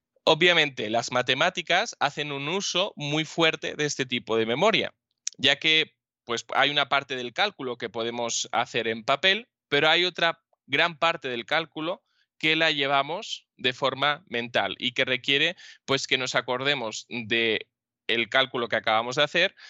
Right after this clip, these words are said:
para hacer el próximo. Esto es la memoria de trabajo y a esto es,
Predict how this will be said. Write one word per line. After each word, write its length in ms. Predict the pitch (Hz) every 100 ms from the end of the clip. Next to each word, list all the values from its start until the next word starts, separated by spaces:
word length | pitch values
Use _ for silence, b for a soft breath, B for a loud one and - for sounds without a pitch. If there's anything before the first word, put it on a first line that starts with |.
| B -
para 240 | 127 123
hacer 240 | 120 120 113
el 160 | 104
próximo. 540 | 92 95 - - 92 - _ _ _ _ _ _ _ _ _ -
Esto 280 | 139 143
es 100 | 143
la 100 | 127
memoria 300 | 123 117 123
de 100 | 143
trabajo 520 | 147 165 160 160 202 233 B B B B -
y 200 | 151 151
a 180 | 147
esto 280 | 170 190 208
es, 380 | 196 208 - -